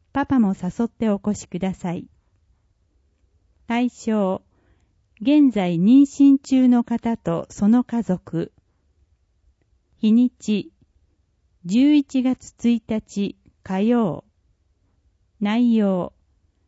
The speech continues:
マタニティライフとバースプラン、乳房ケアについて。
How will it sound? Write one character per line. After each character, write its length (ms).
マ 160
タ 180
ニ 200
テ 260
ィ 20
ラ 180
イ 100
フ 160
と 240
バ 240
ー 20
ス 240
プ 140
ラ 180
ン、 140
乳 300
房 300
ケ 280
ア 60
に 180
つ 200
い 100
て。 340